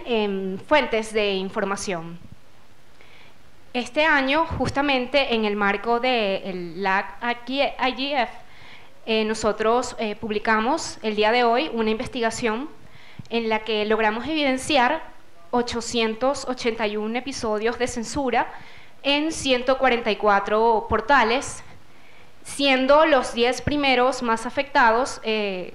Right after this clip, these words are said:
siete medios de comunicación de gran alcance a nivel nacional y los otros tres,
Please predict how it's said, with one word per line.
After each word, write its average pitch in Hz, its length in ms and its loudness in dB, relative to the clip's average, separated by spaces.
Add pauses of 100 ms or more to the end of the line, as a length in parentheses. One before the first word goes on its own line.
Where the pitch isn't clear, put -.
siete 277 560 2
medios 285 400 2
de 240 100 0
comunicación 226 840 0
de 226 140 2
gran 208 220 2
alcance 269 600 2
a 240 80 4
nivel 208 280 0
nacional 247 600 0 (580)
y 302 220 2
los 294 240 6
otros 247 280 2
tres, 262 480 0